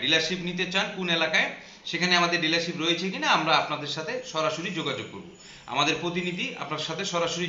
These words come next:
যোগাযোগ করবে। এবং হোলসেলও আপনারা আমাদের কাছ থেকে নিতে পারেন। আমাদের প্রতি বস্তায় একষট্টি কেজি চা পাতা থাকে, ষাট কেজির মূল্য আমরা আপনাদের কাছ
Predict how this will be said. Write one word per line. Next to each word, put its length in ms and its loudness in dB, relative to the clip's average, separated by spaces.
যোগাযোগ 340 -4
করবে। 200 -14
এবং 160 4
হোলসেলও 480 6
আপনারা 240 4
আমাদের 260 0
কাছ 160 -2
থেকে 180 -4
নিতে 280 -4
পারেন। 180 -2
আমাদের 300 2
প্রতি 180 -2
বস্তায় 360 2
একষট্টি 380 0
কেজি 240 0
চা 160 10
পাতা 240 0
থাকে, 220 -4
ষাট 300 4
কেজির 300 -2
মূল্য 160 -2
আমরা 180 2
আপনাদের 300 -2
কাছ 100 -2